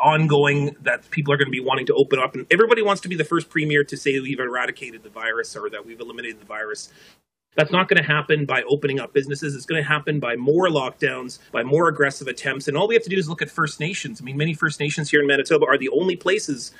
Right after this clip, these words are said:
where there are no covid cases. And it's because of the aggressive lockdowns. People have, have accepted that their rights have to be,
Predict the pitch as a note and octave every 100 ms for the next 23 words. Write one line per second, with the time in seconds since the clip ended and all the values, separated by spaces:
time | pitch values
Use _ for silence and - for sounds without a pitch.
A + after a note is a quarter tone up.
0 | - C#3+ D3 D3+ D3 D#3+ F3+ E3 D3+ D3+
1 | D3 C#3 - F3+ G#3 A2+ C#3 - _ _
2 | - - D#3+ D3+ F3 D#3+ F3+ F#3+ F#3+ F3+
3 | D#3+ D#3 E3 E3 D3 F#3 - C#3 A2 -
4 | F3+ E3+ D#3+ D3+ D3 - C#3+ C#3+ C#3+ -
5 | E3+ - F#3+ F3+ - F3+ C#3 B2+ D#3 -
6 | - B2 C#3 D3+ C#3+ C3+ C#3+